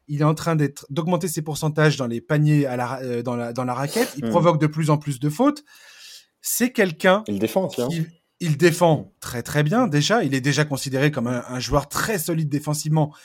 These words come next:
Speaker 1: Ce qui, pour un jeune joueur, n'est pas toujours, euh,
Speaker 2: Oui,
Speaker 1: évident
Speaker 2: bien sûr.
Speaker 1: et, et c'est même rare,
Speaker 2: Mmh.
Speaker 1: quelque part. Et voilà. Et pour moi, R J Barrett, quand tu vois ce que fait les Knicks,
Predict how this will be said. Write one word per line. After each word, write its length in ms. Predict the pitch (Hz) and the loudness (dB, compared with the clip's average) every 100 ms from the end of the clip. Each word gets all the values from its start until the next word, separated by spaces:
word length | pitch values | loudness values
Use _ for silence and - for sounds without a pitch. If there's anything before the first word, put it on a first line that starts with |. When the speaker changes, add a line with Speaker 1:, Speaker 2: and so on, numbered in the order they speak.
| - | -8
Speaker 1:
Ce 120 | - | -6
qui, 180 | - 320 | -4 -4
pour 240 | 302 277 240 | 0 4 6
un 80 | |
jeune 240 | 226 220 196 | 6 4 0
joueur, 440 | 170 196 160 - - _ _ _ - | 4 6 6 4 -6 _ _ _ -4
n'est 180 | 143 147 | 0 0
pas 280 | 147 233 | 2 2
toujours, 640 | 226 - 190 170 170 180 151 | 2 -2 -6 -2 0 2 2
euh, 180 | 120 117 | 2 2
Speaker 2:
Oui, 80 | 113 | 4
Speaker 1:
évident 500 | 147 143 143 175 165 | 4 2 2 2 2
Speaker 2:
bien 100 | - | 0
sûr. 160 | - 113 | -6 -6
Speaker 1:
et, 80 | 135 - | -6 -6
et 80 | 160 | -6
c'est 180 | 151 139 | -4 -4
même 200 | 143 135 | -2 -2
rare, 420 | 120 135 247 247 - | -2 4 6 6 4
Speaker 2:
Mmh. 40 | |
Speaker 1:
quelque 200 | 208 170 | -6 -6
part. 320 | 165 277 185 - _ - - - - _ _ - | -4 -4 -6 -10 _ -20 -20 -20 -20 _ _ -8
Et 160 | 156 | -4
voilà. 280 | 160 170 123 | 2 2 2
Et 60 | 156 | 0
pour 160 | 175 | 0
moi, 180 | 190 254 | 4 4
R 80 | 170 | 4
J 140 | 147 | 4
Barrett, 320 | 156 160 185 165 | 4 4 4 0
quand 80 | 165 | -4
tu 160 | - | -4
vois 180 | 208 277 | 2 2
ce 80 | - | 2
que 100 | 175 | -2
fait 140 | 165 | 0
les 120 | 151 | 4
Knicks, 340 | 151 160 - | 4 4 0